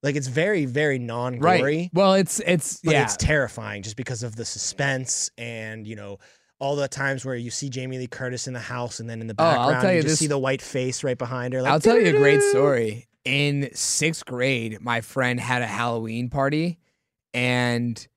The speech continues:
Speaker 2: we watched Halloween, but I was
Speaker 1: The
Speaker 2: twelve
Speaker 1: original?
Speaker 2: years old. I did not watch the movie. Everyone was in the basement.
Speaker 1: Too
Speaker 2: I
Speaker 1: scared.
Speaker 2: watched SportsCenter with my friend's dad,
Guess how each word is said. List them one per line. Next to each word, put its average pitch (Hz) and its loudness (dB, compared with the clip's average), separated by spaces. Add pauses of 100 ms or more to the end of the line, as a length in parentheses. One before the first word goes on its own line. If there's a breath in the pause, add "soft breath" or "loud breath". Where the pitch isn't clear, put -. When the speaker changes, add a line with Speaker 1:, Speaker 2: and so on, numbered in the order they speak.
(420)
Speaker 2:
we 147 2
watched 143 2
Halloween, 127 -2 (120)
but 131 -6
I 135 2
was 135 -4
Speaker 1:
The 131 -8
Speaker 2:
twelve 135 0
Speaker 1:
original? 147 4
Speaker 2:
years 147 0
old. 151 2 (560)
I 147 4
did 151 -2
not 143 0
watch 120 -4
the 110 -12
movie. 90 -20 (460)
Everyone 202 4
was 190 2
in 190 4
the 185 4
basement. 180 2
Speaker 1:
Too 156 2
Speaker 2:
I 180 8
Speaker 1:
scared. 226 6
Speaker 2:
watched 220 2
SportsCenter 190 4
with 170 2
my 160 4
friend's 170 2
dad, 135 2